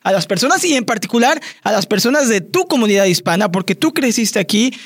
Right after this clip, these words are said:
y porque tú conoces a muchas personas y que ahora es un modelo a seguir.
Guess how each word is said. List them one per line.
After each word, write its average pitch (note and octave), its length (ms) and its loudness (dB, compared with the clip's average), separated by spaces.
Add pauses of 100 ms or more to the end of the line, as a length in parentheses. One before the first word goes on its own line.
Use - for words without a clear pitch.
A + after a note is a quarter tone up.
y G#3 100 0
porque F#3+ 580 0
tú D4 120 -2
conoces B3 360 0
a G#3+ 60 0
muchas G3+ 260 -2
personas G3+ 560 0
y A#3 120 -2
que D4 100 -2
ahora E4+ 220 0
es D#4 140 0
un D4 80 -2
modelo C4 260 2
a A3+ 60 0
seguir. G3 300 0